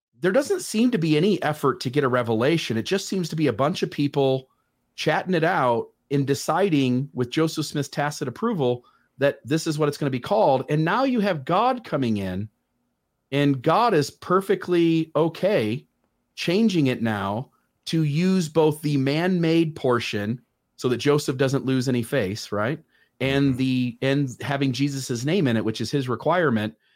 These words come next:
Speaker 1: And it's almost like God came in and smoothed things over so Joseph wouldn't be embarrassed.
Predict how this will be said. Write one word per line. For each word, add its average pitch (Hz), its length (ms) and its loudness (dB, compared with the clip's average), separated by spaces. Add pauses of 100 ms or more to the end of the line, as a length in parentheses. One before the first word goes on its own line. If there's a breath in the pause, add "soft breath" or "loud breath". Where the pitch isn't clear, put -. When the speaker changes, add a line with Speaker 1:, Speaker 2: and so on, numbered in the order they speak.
(220)
Speaker 1:
And 151 80 0
it's 147 120 0
almost 196 320 2
like 147 180 0
God 147 260 2
came 139 220 0
in 135 100 2
and 127 120 0
smoothed 139 340 0
things 127 240 0
over 127 240 2
so 113 180 -2
Joseph 117 460 -2
wouldn't 113 240 0
be 113 140 -2
embarrassed. 110 560 -6